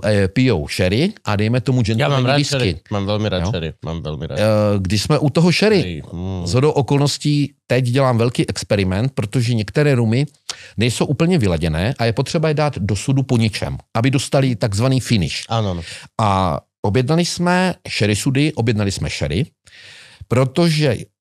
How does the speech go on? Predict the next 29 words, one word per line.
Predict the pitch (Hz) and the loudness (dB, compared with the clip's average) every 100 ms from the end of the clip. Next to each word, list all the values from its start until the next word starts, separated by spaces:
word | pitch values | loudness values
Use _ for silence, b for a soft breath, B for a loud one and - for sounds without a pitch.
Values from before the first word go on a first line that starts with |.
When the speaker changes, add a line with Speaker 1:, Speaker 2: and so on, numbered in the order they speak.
| _ _ _ _ _ _ _ _ | _ _ _ _ _ _ _ _
Speaker 1:
přišli | - 107 151 | -2 2 2
na | |
to | 156 | 2
viskaři, | 87 78 98 104 151 | -2 -2 -2 0 0
hodně | 147 104 120 | 0 0 2
inspirací | 135 120 - 120 104 127 | 2 0 0 0 0 0
mám | 110 92 | 0 0
od | 95 | -2
viskařů, | 85 - 87 101 | -4 -2 -2 0
protože | 107 95 104 107 | 0 -2 0 0
jsou | 101 | 0
daleko | 90 85 92 104 | 0 0 0 -2
dál | 90 | 0
jak | 95 - | -2 -4
rumaři | 80 80 101 | -4 -4 -2
na | 113 | -2
té | 92 | -2
profesionální | 90 92 87 - 92 87 92 | -2 -2 -2 -2 0 0 0
úrovni, | 107 104 87 104 | 0 0 0 0
takže | 104 92 107 B B _ 165 | 0 0 -2 B B _ 2
i | |
když | 147 147 - | 2 2 -2
viskaře | 123 - 113 90 | -4 -2 -4 -4
nemám | 80 101 95 92 | -2 0 0 2
rád | 95 110 | 0 0
jako | 113 117 | 0 0
ty | |
seriózní | 120 131 123 120 143 | 0 2 2 2 2
gentlemany, | 139 139 143 147 165 | 2 2 2 2 0